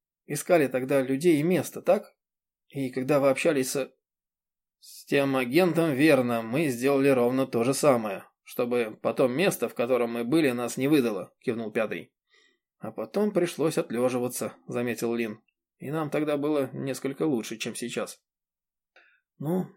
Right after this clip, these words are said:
лучше это спорно», покачала головой Эри. «Судя по тому, в каком виде мы вас...»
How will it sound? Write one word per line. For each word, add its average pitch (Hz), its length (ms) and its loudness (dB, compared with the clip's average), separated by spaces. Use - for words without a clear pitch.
лучше 160 360 -2
это 160 160 2
спорно», 147 560 -2
покачала 120 420 -4
головой 117 380 -2
Эри. 110 320 -2
«Судя 180 340 -2
по 170 120 -12
тому, 147 320 0
в - 60 -8
каком 135 280 -4
виде 139 240 0
мы 131 120 2
вас...» 135 320 -2